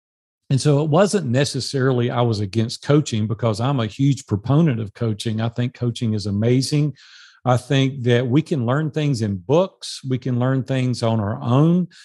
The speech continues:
But when you have a coach, it can get you there much faster. It can allow you to deviate from the minds that is in the ground that could explode unintentionally. It can help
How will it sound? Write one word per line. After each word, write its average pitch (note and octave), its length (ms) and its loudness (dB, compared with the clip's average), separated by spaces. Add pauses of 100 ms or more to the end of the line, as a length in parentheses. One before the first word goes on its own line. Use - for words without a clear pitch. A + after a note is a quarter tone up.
(220)
But C3+ 100 6
when C#3 180 6
you F#3+ 100 4
have F3+ 200 0
a B2+ 60 0
coach, C#3+ 580 2
it C#3+ 120 -4
can C#3 180 -2
get D3+ 320 0
you C3 140 2
there A2+ 260 0
much A#2 480 0
faster. C3 680 -2 (380)
It C#3+ 200 2
can C#3 160 0
allow B2+ 460 2
you B2 400 2
to G#2+ 280 -4
deviate B2+ 800 2
from A2+ 280 0
the G#2 120 0
minds A#2+ 800 0
that A#2 180 2
is A2 300 -2
in A#2+ 200 0
the A#2 60 0
ground A#2+ 460 0
that A#2+ 140 -8
could C3 160 0
explode B2+ 760 2 (300)
unintentionally. C3+ 1080 2
It C3+ 100 -4
can A#2+ 160 -4
help C#3 380 -2